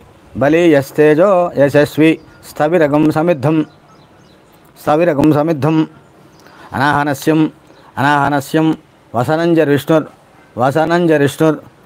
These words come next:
అనాహనస్యం వసనంజ విష్ణుర్ పరీదం, పరీదం వాద్యజనం దదేహం, వాద్యజనం దదేహం. అథ కుమారం వాచేత్. ఓం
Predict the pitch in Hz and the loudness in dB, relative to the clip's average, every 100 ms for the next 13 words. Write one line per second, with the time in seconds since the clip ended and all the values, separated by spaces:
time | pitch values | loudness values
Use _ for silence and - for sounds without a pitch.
0 | - - 135 147 143 147 135 160 160 156 | -16 -4 -2 0 0 -2 -2 0 2 2
1 | 151 170 175 160 147 143 160 151 - - | 2 0 2 2 0 0 -2 -2 -8 -18
2 | - 165 143 147 151 160 135 - - - | -2 0 2 2 0 -2 -4 -14 -20 -20
3 | - 165 143 147 143 156 - - - - | -4 0 2 2 2 2 0 -8 -16 -4
4 | 127 143 131 156 147 156 196 185 180 156 | 0 0 2 0 2 0 0 0 2 2
5 | 143 143 160 160 - - - 117 143 151 | 2 2 0 -2 -6 -20 -6 -2 0 0
6 | 147 165 185 175 160 147 147 151 156 - | 0 0 0 2 2 2 2 2 0 -4
7 | - - - - 120 151 - - - 156 | -10 -20 -12 -6 -4 -4 -8 -12 -2 0
8 | 175 160 151 135 143 143 160 156 156 - | 2 2 2 2 2 2 2 0 -6 -20
9 | - - 139 160 | -18 -4 -2 0